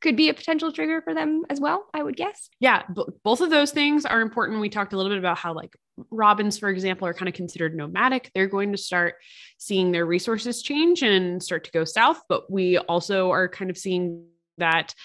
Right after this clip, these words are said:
Speaker 2: other bird species are also impacted by that lack of resources are gonna trigger them to migrate. Also, lower temperatures, also genetic predisposition might play a role into it. So
Speaker 1: That's interesting.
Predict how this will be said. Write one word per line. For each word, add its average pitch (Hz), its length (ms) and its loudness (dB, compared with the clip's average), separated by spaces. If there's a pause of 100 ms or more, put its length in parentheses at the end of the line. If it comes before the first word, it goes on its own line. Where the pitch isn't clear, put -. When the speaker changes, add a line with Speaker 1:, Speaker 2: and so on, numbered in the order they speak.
(160)
Speaker 2:
other 185 180 4
bird 185 240 2
species - 320 -8
are 165 140 -4
also 190 220 0
impacted 185 500 -2
by 175 420 2
that 156 140 -4
lack 165 180 -4
of 180 80 -6
resources 170 460 -4
are 160 40 -4
gonna 165 180 -4
trigger 165 260 -4
them 160 120 -6
to - 80 -10
migrate. 160 440 -2 (480)
Also, 226 340 4
lower 165 300 2
temperatures, 311 920 0 (500)
also 269 380 2
genetic 202 640 0
predisposition 190 720 -2
might 131 200 -6
play 151 140 -4
a 147 80 -4
role 139 240 -6
into - 240 -10
it. - 180 -10
So - 120 -6
Speaker 1:
That's 156 340 0
interesting. - 840 -8